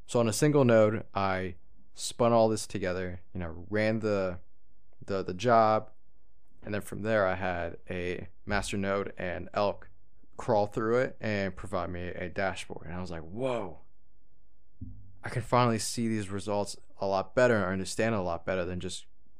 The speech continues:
catting each json file and just scanning through," 'cause that was not the best approach. By utilizing Grafana with Elasticsearch, I was able to see that that tool throughout our,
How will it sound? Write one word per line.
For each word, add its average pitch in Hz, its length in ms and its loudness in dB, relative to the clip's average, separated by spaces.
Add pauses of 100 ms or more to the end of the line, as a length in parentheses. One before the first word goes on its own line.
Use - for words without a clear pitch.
(500)
catting 101 440 0
each - 360 -8 (180)
json 104 420 0
file - 400 -8 (460)
and 107 140 -2
just - 480 -6
scanning 101 340 -2
through," 98 240 -2
'cause 92 220 -6
that 101 300 0
was 95 460 -6 (880)
not 107 200 -2
the - 60 -4
best 98 440 -2
approach. - 600 -2 (500)
By 107 120 2
utilizing 113 560 4
Grafana 92 600 -4 (120)
with 90 540 -4
Elasticsearch, 87 920 -6 (680)
I 104 100 -6
was 101 220 -4
able 113 280 2
to - 180 -8
see - 560 -4 (100)
that 95 280 -4 (100)
that 104 280 -2
tool 117 500 -6 (260)
throughout 98 400 0
our, 90 380 -2